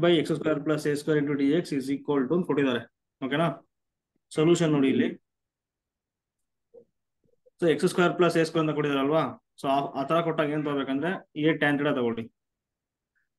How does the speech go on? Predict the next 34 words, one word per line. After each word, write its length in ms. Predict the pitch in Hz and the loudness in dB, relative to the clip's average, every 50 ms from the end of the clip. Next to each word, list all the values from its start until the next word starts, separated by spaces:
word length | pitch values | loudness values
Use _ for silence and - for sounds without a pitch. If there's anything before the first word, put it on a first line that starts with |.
| _ _ _ - | _ _ _ -8
So 60 | - 147 139 143 160 | -2 0 2 2 4
a 40 | 170 165 160 | 2 2 0
into 180 | 156 151 196 175 - | 0 0 0 2 2
tan 140 | 151 147 143 127 | 0 0 0 0
theta. 200 | 131 120 - 110 - - _ _ - - - _ _ _ _ _ - | -2 -4 -4 -6 -12 -12 _ _ -20 -20 -20 _ _ _ _ _ -2
Differentiate 360 | 151 151 175 185 175 185 156 170 | 2 4 4 4 4 4 4 4
ಮಾಡಿದ್ರೆ 160 | 170 170 165 | 2 4 4
ಏನಾಗುತ್ತೆ 220 | 165 165 160 160 160 | 4 2 2 2 2
ಇದು? 80 | 175 170 156 | 2 4 4
ಡಿ 60 | 156 160 | 2 2
ಎಕ್ಸ್ 140 | 156 160 165 | 2 0 -2
equal 220 | 147 156 151 151 143 - | -2 0 0 0 2 0
to 60 | 170 175 190 196 - _ _ _ _ _ _ - | -2 -2 -2 -6 -8 _ _ _ _ _ _ -4
a 140 | 135 139 151 151 151 151 | -2 0 2 2 2 0
into 200 | 151 151 170 175 185 185 - _ _ - - | 0 -2 -2 -2 -2 -4 -8 _ _ -12 -10
secant 280 | 131 131 143 147 147 143 | -4 -4 -2 -2 -2 -2
square 200 | - 151 139 135 135 | -2 -2 -2 0 0
theta 200 | 143 135 143 170 190 196 - _ _ _ _ _ _ _ _ _ _ - - | -2 0 0 0 -2 -2 -6 _ _ _ _ _ _ _ _ _ _ -4 0
d 120 | 147 143 139 | 0 2 2
theta 160 | 139 131 147 139 | 2 2 4 2
ಆಗುತ್ತೆ. 260 | 123 117 110 - - - _ _ - - | 2 2 0 -4 -8 -18 _ _ -20 -14
ಓಕೆನಾ? 220 | 123 143 156 160 135 - - _ _ _ _ _ _ _ _ _ _ - 151 | -8 -4 -2 -2 -4 -4 -10 _ _ _ _ _ _ _ _ _ _ -2 0
ಇವಾಗ 160 | 156 165 170 | 2 4 4
ಇಲ್ಲಿ 100 | 156 160 170 | 4 4 4
ಏನಾಗುತ್ತೆ 280 | 170 170 165 165 165 165 | 4 4 2 2 2 2
ನೋಡಿ 100 | 165 156 139 | 2 0 0
integration. 600 | 151 - 170 165 156 151 135 - - 151 165 185 196 190 _ _ _ _ _ _ _ _ _ _ _ _ _ _ _ _ - | 0 0 0 2 2 0 0 0 -4 -6 -6 -6 -6 -8 _ _ _ _ _ _ _ _ _ _ _ _ _ _ _ _ -4
So 80 | - 160 156 151 151 147 143 | 0 2 2 4 4 4 4
lower 260 | 151 170 180 180 170 175 | 4 4 4 4 4 2
limit 200 | 175 180 160 151 143 | 2 2 0 0 0
zero 140 | 160 165 160 | 0 2 2
ಇದೆ 80 | 151 147 139 | 2 2 2
ಅಲ್ವಾ? 180 | 139 160 165 147 - - _ _ _ - _ - | 0 -2 -2 -4 -6 -10 _ _ _ -18 _ 0
ಝೀರೋ 140 | 170 180 | 2 2